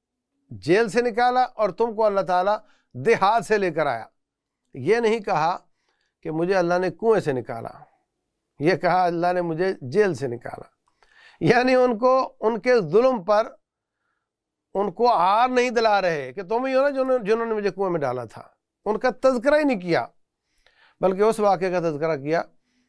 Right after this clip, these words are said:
जेल में डालने वाले का। तो ये इज़्ज़त वाले लोगों का काम होता है, वो मुआफ़ जब करते हैं तो दिल से करते हैं, बाद में फिर आर नहीं दिलाते। तो हमें अल्लाह ताला इन अम्बिया की, इन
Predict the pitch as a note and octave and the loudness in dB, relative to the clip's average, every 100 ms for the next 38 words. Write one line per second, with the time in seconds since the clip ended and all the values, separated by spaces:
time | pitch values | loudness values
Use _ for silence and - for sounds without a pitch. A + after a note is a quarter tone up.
0 | - A#2+ C3 E3+ E3 C3 A#2+ A#2+ A#2+ A#2+ | -18 -4 0 2 2 0 -2 -4 -8 -8
1 | A#2+ A2+ - _ _ _ _ _ _ - | -12 -16 -20 _ _ _ _ _ _ -2
2 | D#3 E3+ F#3 D3+ - _ _ _ - E3 | 2 4 2 0 -4 _ _ _ -6 -4
3 | C3 E3+ D#3 D3+ D3 C3+ C#3 C3+ B2+ C#3 | 0 0 2 0 0 0 -2 -4 -4 -2
4 | D3 C3+ A#2+ D#3 F3 - _ _ _ _ | 0 -2 -2 -2 -2 -6 _ _ _ _
5 | - C#3+ C3 C3 E3 D#3+ F#3 D#3 E3 D3 | -6 -4 0 2 2 2 0 0 -4 -2
6 | F3 F#3 G3+ F3+ C3+ G#3 F#3+ A3 G3+ F3 | -4 -2 -4 -6 0 0 0 0 -2 -2
7 | G#3+ A#3 F3+ F#3 F#3 D3+ E3+ - C#3+ D3 | -2 0 0 0 -2 -4 -4 0 0 0
8 | B2+ B2 A#2+ A2+ A#2 - - _ _ _ | -2 -8 -8 -10 -14 -18 -20 _ _ _
9 | _ _ - C3+ C#3 E3+ E3 D3 C#3 C3 | _ _ -10 -2 0 2 2 0 -2 -2
10 | C3+ C3+ - C#3+ C3 B2+ B2 C3 D3 - | 0 -2 -6 -10 -8 -8 -4 -2 -2 -6
11 | B2 _ _ _ _ _ - D#3 D#3 C#3 | -18 _ _ _ _ _ -2 0 2 -2